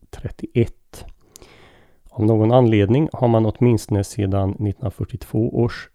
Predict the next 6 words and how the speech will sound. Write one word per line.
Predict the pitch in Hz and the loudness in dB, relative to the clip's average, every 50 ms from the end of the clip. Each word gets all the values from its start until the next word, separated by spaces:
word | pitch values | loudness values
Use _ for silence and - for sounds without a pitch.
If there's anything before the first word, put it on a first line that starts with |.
| _ - | _ -2
evangeliebok | 107 104 101 104 104 110 110 110 101 101 101 92 110 135 143 - - - - - - - - - - - - _ - | 0 0 2 2 2 2 2 2 2 2 0 2 0 0 0 -2 -10 -18 -20 -20 -20 -20 -20 -20 -20 -20 -20 _ -8
valt | - 107 101 98 101 95 95 98 95 - - | -6 -4 0 2 2 2 2 -2 -2 -2 -2
att | 104 - - - - | -2 -2 -4 -10 -6
utelämna | - 131 113 - - - 104 98 95 98 98 101 101 107 - | -4 -4 -4 -2 -4 -4 -2 -2 0 0 2 0 0 -2 -2
vers | - 104 107 95 - - _ - | -2 -2 -2 -2 -4 -8 _ -14
trettiotvå, | - - 117 104 - 120 - - - - 139 147 127 101 101 107 | -6 -4 -4 -4 -4 -6 -8 -8 -4 0 0 2 2 2 0 -2